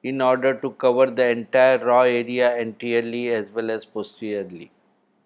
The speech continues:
And when you take stitches, you have to understand how much area is being left behind anteriorly or posteriorly, and depending on that you can take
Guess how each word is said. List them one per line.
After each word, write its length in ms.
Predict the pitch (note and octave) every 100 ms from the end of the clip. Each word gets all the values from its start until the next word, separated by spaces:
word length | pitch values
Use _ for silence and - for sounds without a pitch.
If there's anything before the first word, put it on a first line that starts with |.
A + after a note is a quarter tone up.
| _ _ _ _ _ _ _ _ _ _ _ _ _ _ _ _ _ _ _ _ _ _ _ _ _ _ _ _ _ _ _ _ _ _ _ _ _ _
And 220 | A2 A2
when 180 | G#2 C3+
you 100 | C#3+
take 360 | C#3 D3+ D#3 D#3
stitches, 640 | - C#3+ B2 C#3+ D3 B2+
you 100 | C3
have 180 | C3+ C3
to 140 | C3
understand 640 | A#2+ A#2+ C3+ C3 - C#3+ B2
how 180 | B2
much 280 | B2+ C#3+ C#3
area 340 | C#3 B2 C3 C3
is 200 | C3 G#2+
being 360 | C3 B2+ A#2+
left 400 | B2 C3 - A2
behind 600 | G#2+ A2 A#2+ C3 A2 G#2 - _ _ _ _ _ _ -
anteriorly 720 | A#2 A#2+ C3+ C3 B2+ B2+ C3
or 120 | A#2+
posteriorly, 800 | - A#2 A2 - B2 B2 B2+ C3
and 180 | B2+ A#2
depending 540 | B2 - D3+ D#3+ D#3
on 220 | C#3+ B2+
that 280 | A#2 B2+ C3
you 80 | C3
can 260 | - A#2+ G#2+
take 340 | C3 C3 -